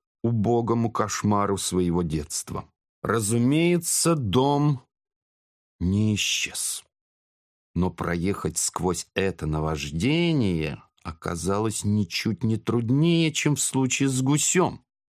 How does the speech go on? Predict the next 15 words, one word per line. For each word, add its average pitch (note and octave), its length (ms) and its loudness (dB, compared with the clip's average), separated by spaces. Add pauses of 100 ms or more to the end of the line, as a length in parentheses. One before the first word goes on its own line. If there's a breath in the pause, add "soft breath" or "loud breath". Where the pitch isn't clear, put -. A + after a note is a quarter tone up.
"Глупости G2+ 680 0
какие!" F#2+ 600 -2 (120)
сердито F#2 560 -4
сказал F2 420 -2
я E2+ 140 0
себе. F2+ 360 -4 (1160 loud breath)
"Ну, D3+ 300 4
я F3 240 4
узнаю, G2+ 880 2
кто - 340 -2
это E2 260 -2
развлекается. D2+ 1160 -4
Ах, C3 460 0
что - 540 0
будет!" G#2 760 0